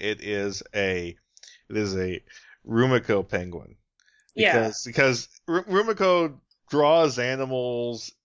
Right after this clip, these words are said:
Speaker 1: in a very Rumiko way, I should say.
Speaker 2: Yeah, they actually made, I know they actually made him look more realistic in the, um,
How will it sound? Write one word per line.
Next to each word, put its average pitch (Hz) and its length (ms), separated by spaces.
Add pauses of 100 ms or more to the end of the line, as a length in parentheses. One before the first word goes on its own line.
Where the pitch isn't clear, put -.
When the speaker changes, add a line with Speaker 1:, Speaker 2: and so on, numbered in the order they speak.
(100)
Speaker 1:
in 113 380
a 107 240
very 107 1200 (160)
Rumiko 104 500
way, 87 380
I 67 60
should - 180
say. - 380 (960)
Speaker 2:
Yeah, 285 200
they 302 160
actually 370 440
made, 247 380
I 226 140
know 277 400
they 220 200
actually 285 400
made 214 280
him 208 200
look 196 220
more 214 320
realistic 180 840
in 190 380
the, 170 180
um, 160 380